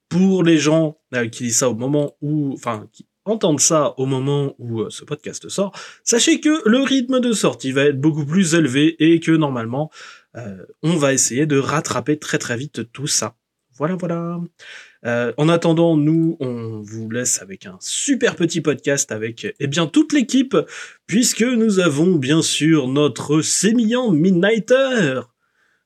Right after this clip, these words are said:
notre petit Nico et notre Sofiane du cœur. Et voilà, et tout ce petit monde, à moi-même y compris,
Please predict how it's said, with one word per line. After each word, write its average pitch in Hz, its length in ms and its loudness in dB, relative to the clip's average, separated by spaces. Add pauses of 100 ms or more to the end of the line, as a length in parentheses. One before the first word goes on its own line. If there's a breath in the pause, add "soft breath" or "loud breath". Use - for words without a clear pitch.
notre 135 680 -2 (160)
petit 254 280 2
Nico 147 540 0
et 156 160 4
notre 156 480 2
Sofiane 135 1200 -2
du 117 140 -8
cœur. 90 320 -4 (1300 soft breath)
Et 269 520 2
voilà, 151 420 4
et 180 220 4
tout 277 120 6
ce 269 120 2
petit 202 240 0
monde, 165 400 4 (360)
à 127 160 -2
moi-même 139 400 2
y 107 60 -6
compris, 226 460 0